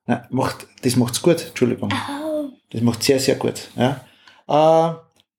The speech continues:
Speaker 1: diese Frage ist ja nicht von uns gekommen, sondern von einer guten Freundin von dir. Und ich glaub, die sollten wir jetzt da grüßen. Wer hat die Frage eigentlich gestellt?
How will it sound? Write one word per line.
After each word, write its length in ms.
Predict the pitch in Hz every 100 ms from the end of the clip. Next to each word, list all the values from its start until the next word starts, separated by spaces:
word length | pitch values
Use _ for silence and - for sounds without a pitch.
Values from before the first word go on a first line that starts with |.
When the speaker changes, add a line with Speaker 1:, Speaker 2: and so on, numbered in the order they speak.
| _
Speaker 1:
diese 300 | 202 277 277
Frage 380 | 175 143 156 165
ist 120 | 160
ja 80 | 165
nicht 480 | 156 165 247 247 -
von 180 | 180 151
uns 260 | 131 127
gekommen, 480 | 156 147 151 165 175
sondern 680 | - 139 151 156 160 165 160
von 280 | - 147 143
einer 180 | 139
guten 380 | 135 151 - 143
Freundin 400 | 131 131 131 131
von 180 | 123 120
dir. 160 | 117 117
Und 100 | 120
ich 60 |
glaub, 220 | 120 120
die 80 | -
sollten 300 | 123 131 -
wir 60 | 123
jetzt 200 | 123 -
da 60 |
grüßen. 560 | 120 123 120 - 110 101
Wer 360 | 110 131 170 175
hat 200 | 175 175
die 80 | 156
Frage 440 | 143 101 147 135
eigentlich 520 | 120 143 143 - 127 -
gestellt? 600 | - - 117 120 -